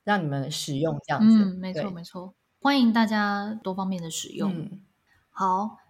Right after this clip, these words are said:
Speaker 2: 那留言的部分呢，就是优雅弟弟对于我们第六十五集人生中收过最奇葩和最雷的礼物那一集，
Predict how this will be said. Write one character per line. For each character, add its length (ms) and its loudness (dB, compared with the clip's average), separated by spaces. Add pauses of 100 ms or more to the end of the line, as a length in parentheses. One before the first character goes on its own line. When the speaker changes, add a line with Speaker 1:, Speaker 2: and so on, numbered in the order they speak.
(140)
Speaker 2:
那 340 4
留 180 4
言 160 4
的 80 4
部 200 0
分 260 2
呢， 260 0
就 160 -8
是 160 -6
优 180 0
雅 160 2
弟 140 -6
弟 140 -6
对 180 -4
于 60 0
我 120 0
们 300 -6
第 240 -4
六 240 -2
十 160 -4
五 160 -4
集 200 -8
人 300 -6
生 240 -2
中 400 -2
收 280 -4
过 180 -4
最 240 -4
奇 220 -6
葩 160 -10
和 240 -6
最 180 -2
雷 220 -2
的 120 -4
礼 200 -8
物 160 -2
那 180 -2
一 60 -2
集， 320 -12